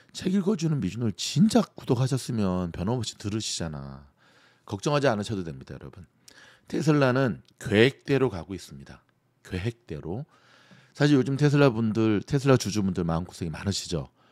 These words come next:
내리면 더 걱정, 올라도, 어저께 같이 올라도 걱정, 지수보다도 더 못 가고, 마선은 사상 최고, 신고가를 찍었는데 테슬라는 비리비리하고. 자, 그래서,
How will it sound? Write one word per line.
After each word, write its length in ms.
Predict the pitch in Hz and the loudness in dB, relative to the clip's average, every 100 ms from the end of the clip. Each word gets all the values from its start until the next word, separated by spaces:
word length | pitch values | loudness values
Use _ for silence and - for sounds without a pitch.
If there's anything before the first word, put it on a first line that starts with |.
| _ _ _ _ - | _ _ _ _ -4
내리면 420 | 92 98 92 92 | 0 2 0 -2
더 140 | 90 | -4
걱정, 640 | 82 92 - 90 87 87 87 | -6 -6 -8 -8 -8 -10 -12
올라도, 840 | - 92 90 90 87 87 87 87 - | -6 -4 -2 -2 -4 -6 -8 -8 -10
어저께 440 | - 90 104 - 98 | -6 -6 -6 -8 -8
같이 200 | 95 87 | -6 -4
올라도 540 | 85 95 95 82 90 | -2 0 -2 -2 -6
걱정, 680 | 87 82 - 98 90 90 87 - _ _ _ _ | -6 -12 -6 -2 -2 -4 -10 -16 _ _ _ _
지수보다도 580 | - 104 - 107 107 95 | -6 -6 -4 0 2 2
더 140 | 95 | 0
못 220 | 90 82 - | -2 -2 -2
가고, 500 | 95 87 90 90 85 | -2 -2 -2 0 0
마선은 800 | 85 87 95 95 90 92 92 - - - - | 0 0 0 2 0 -2 -8 -16 -20 -20 -8
사상 600 | - 110 117 104 90 80 | 0 2 2 2 0 -4
최고, 360 | - 135 127 - - | -2 -2 -2 -4 -10
신고가를 600 | - 139 131 - 101 90 | -6 -2 -2 0 -2 -2
찍었는데 760 | - 120 104 92 85 90 90 90 - _ _ _ _ | -4 -4 -2 -4 -6 -6 -8 -12 -20 _ _ _ _
테슬라는 680 | - 113 113 104 92 87 87 | -8 -4 -2 0 0 -2 -4
비리비리하고. 920 | 95 92 87 92 92 95 - 85 87 87 _ _ _ _ _ _ _ _ _ _ _ - - - - - - | -2 -2 -2 -2 -4 -6 -6 -6 -8 -12 _ _ _ _ _ _ _ _ _ _ _ -20 -20 -20 -20 -20 -10
자, 140 | - 98 | -4 -2
그래서, 520 | - 156 123 117 | 2 4 6 4